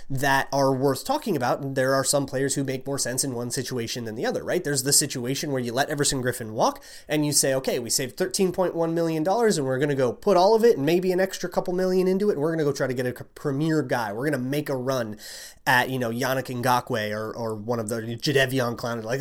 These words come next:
let's make a run at him. Let's see if we can, we can't get an offer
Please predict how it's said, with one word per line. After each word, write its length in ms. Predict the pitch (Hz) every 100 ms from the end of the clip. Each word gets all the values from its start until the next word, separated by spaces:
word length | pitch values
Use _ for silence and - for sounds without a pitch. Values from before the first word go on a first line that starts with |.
| 151
let's 200 | 147 180
make 220 | 156 170
a 60 | 147
run 200 | 139 151
at 160 | 143 117
him. 120 | 113
Let's 180 | 139 -
see 160 | 170
if 140 | 143 151
we 100 | 135
can, 260 | 131 143
we 140 | 147 143
can't 320 | - 147 143
get 140 | 143
an 100 | 135
offer 380 | 139 139 127 117